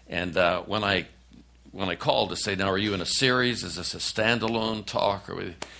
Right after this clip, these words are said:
um, Mark said, um, "You know, we're gonna do a series on if, verses that have if in them." There are a lot of scripture verses that have if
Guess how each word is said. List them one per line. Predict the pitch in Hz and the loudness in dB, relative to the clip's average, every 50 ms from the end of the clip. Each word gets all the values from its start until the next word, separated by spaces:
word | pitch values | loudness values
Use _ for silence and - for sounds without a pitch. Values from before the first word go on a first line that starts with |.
| - - - - - | -20 -20 -18 -10 -6
um, | - 87 87 85 82 85 87 - - | -2 0 0 0 -2 -4 -8 -12 -8
Mark | - 95 107 110 113 120 120 - - | -4 0 2 4 4 4 2 0 0
said, | - - - 107 101 98 87 78 87 - | -2 0 2 4 2 2 0 -2 -8 -6
um, | - 90 87 87 85 82 82 82 - - - - - - - - - - - - - - - - - - - - - - - - - - - | -4 -2 0 0 -2 -2 -4 -8 -10 -12 -16 -20 -20 -20 -20 -20 -20 -20 -20 -20 -20 -20 -20 -20 -20 -20 -20 -20 -20 -20 -20 -20 -20 -14 -6
"You | 95 98 98 | -4 -2 -2
know, | 95 95 | 0 -2
we're | 95 104 104 | -2 0 0
gonna | 107 120 123 | 0 0 0
do | 110 107 104 | 2 0 0
a | 101 | 0
series | 98 - - 104 104 101 104 104 92 | 0 0 0 0 0 0 0 -2 0
on | 107 107 107 110 | 0 0 0 2
if, | 123 139 127 - - - - - | 2 2 2 2 0 -2 -6 -8
verses | - - - - 117 127 131 - - 135 131 113 98 | -10 -12 -6 0 2 2 2 2 2 0 0 0 -2
that | 92 110 104 | -2 -2 -2
have | 104 110 110 107 101 92 - | 0 0 0 0 -2 -4 -4
if | - 135 143 139 - | -2 -2 -2 -2 -2
in | 107 92 | -4 -4
them." | 87 85 85 | -4 -4 -2
There | 95 110 | 0 0
are | 104 | 0
a | 95 | 0
lot | 98 104 113 135 156 160 151 120 | -2 2 4 4 4 4 2 0
of | 82 76 - - - - | -4 -6 -8 -14 -16 -12
scripture | - - - - - 135 135 - - 104 | -8 -8 -6 -2 -2 -2 -2 -2 -4 -4
verses | 82 80 80 78 76 - - 87 87 78 76 | -4 -4 -6 -6 -6 -6 -6 -8 -8 -8 -8
that | 92 92 87 | -8 -6 -2
have | 92 101 95 98 87 82 - | 0 0 0 -2 -4 -6 -4
if | - 131 131 - - - | -4 -4 -4 -4 -8 -12